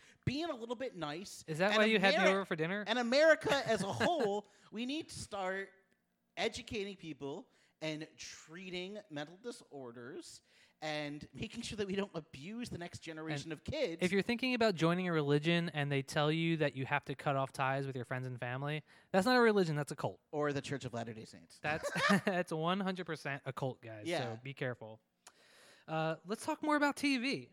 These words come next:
Speaker 1: Let's, that's way, yeah. Let's <laughs>
Speaker 2: Uh, watch Battlestar Galactica if you've never seen it. Definitely worth watching. If you have Hulu, we talked about Hulu a little bit. They got horror movies that they're producing.
Speaker 1: Yeah, dude, Into the Dark every month.
Speaker 2: And then also, if you haven't seen Fargo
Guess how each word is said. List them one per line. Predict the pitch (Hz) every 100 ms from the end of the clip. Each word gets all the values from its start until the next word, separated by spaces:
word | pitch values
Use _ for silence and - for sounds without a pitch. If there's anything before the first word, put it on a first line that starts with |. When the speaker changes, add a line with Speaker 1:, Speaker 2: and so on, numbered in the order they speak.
| -
Speaker 1:
Let's, | 285 170
that's | 196 190 -
way, | 147 123
yeah. | 110 101
Let's | 131 - -
<laughs> | 494 587 - 571 - 508 -
Speaker 2:
Uh, | 466 523 - -
watch | 151 170 -
Battlestar | 196 202 226 220
Galactica | 220 185 180 202 - 208
if | 214
you've | 185
never | 170 156
seen | - 151
it. | 165 185
Definitely | 143 139 151 143
worth | 139 135
watching. | 127 135 151 185 - -
If | 147
you |
have | 151 147
Hulu, | 143 190 190 196
we | 202
talked | 180 170
about | 170 151 143
Hulu | 190 185
a | 175
little | 170 160
bit. | 160 185
They | 156
got | 139 135 - _ _ _
horror | - 165 170
movies | 208 226 226 214
that | 220
they're | 226 220
producing. | 214 226 226 381 254
Speaker 1:
Yeah, |
dude, | 226
Into | 202 220 240
the | 254
Dark | 185 202 254 -
every | 170 170 247
month. | 196 151 190 - -
Speaker 2:
And | 170
then | 170
also, | 175 185 202
if | 185
you | 160
haven't | 143 165 196 190
seen | - 190 185 175 170 _ -
Fargo | - 131 147 175 196 220 202